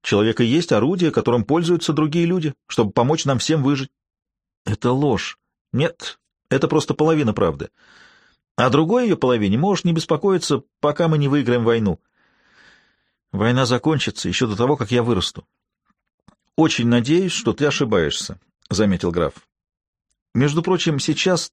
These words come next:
ты еще сильнее вредишь себе. Остальные ребята наверняка обсуждают наш с тобой разговор". "Что там делает старина Эндервиген?"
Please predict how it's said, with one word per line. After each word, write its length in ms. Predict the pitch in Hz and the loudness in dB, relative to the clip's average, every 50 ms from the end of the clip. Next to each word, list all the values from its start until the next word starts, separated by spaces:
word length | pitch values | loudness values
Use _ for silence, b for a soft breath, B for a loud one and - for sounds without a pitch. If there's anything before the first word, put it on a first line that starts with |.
| _ - | _ -2
ты 100 | - 160 | -2 0
еще 200 | 160 - 170 156 | 0 0 -2 -2
сильнее 320 | - 185 175 170 170 151 | 0 0 0 2 2 2
вредишь 340 | 131 156 160 143 120 - - | 0 0 -2 -2 -2 -4 -4
себе. 280 | - 95 73 71 - - _ _ _ _ _ _ _ _ _ _ _ _ _ - | -4 -6 -6 -8 -8 -12 _ _ _ _ _ _ _ _ _ _ _ _ _ -2
Остальные 480 | 104 110 - - 135 135 147 156 160 | -2 0 0 0 0 2 2 2 0
ребята 300 | 151 143 156 147 139 139 | 2 2 2 2 0 0
наверняка 440 | 135 135 131 135 135 139 139 - 156 | 0 0 0 0 0 0 0 0 0
обсуждают 540 | 143 - - 175 165 151 147 113 101 92 - | 0 0 0 -2 0 0 2 2 0 0 0
наш 140 | 104 101 - | -2 -2 -2
с 40 | - | 0
тобой 220 | 117 98 107 104 | 0 0 2 2
разговор". 420 | 104 95 101 127 143 180 185 147 b b b b b b b b b b b b b b b | 0 0 0 -2 0 -2 -2 -4 b b b b b b b b b b b b b b b
"Что 440 | b - - - - - 196 214 220 | b -8 -8 -8 -4 0 0 0 2
там 260 | - 233 226 226 226 | 2 2 0 2 2
делает 340 | 233 247 233 240 233 233 - | 2 2 2 2 0 -2 -2
старина 580 | - - 226 220 226 226 233 220 214 208 - - | 0 2 2 4 4 4 2 2 2 0 -2 -2
Эндервиген?" 1000 | - 185 208 208 208 214 202 180 208 202 202 202 208 196 175 170 196 190 175 170 | 0 0 2 2 2 2 2 2 2 2 2 2 0 0 0 0 0 0 0 -2